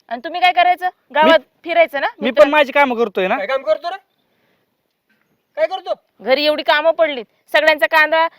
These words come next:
Speaker 1: अ, उलता पालता करून झालाय आणि तुम्ही, तुम्ही फिरताय तिकडं.
Speaker 2: चार माणसं कामाला लावायची, करून घ्यायचं का? माझ्या वाचून नडलंय वय.
Speaker 3: पैसे कुठून आणायचे?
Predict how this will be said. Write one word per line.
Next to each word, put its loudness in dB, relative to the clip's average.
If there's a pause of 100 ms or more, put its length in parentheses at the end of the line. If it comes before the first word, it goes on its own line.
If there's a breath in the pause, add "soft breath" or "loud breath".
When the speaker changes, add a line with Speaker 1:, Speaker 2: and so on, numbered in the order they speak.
(180 soft breath)
Speaker 1:
अ, -2
उलता -2
पालता 0
करून -4
झालाय 0 (160)
आणि -12
तुम्ही, -8 (520)
तुम्ही -10
फिरताय -4
तिकडं. -4 (360)
Speaker 2:
चार 6
माणसं -4
कामाला 2
लावायची, 4
करून -2
घ्यायचं 0
का? -2
माझ्या -2
वाचून -6
नडलंय 2
वय. -2 (520)
Speaker 3:
पैसे -14
कुठून -16
आणायचे? -8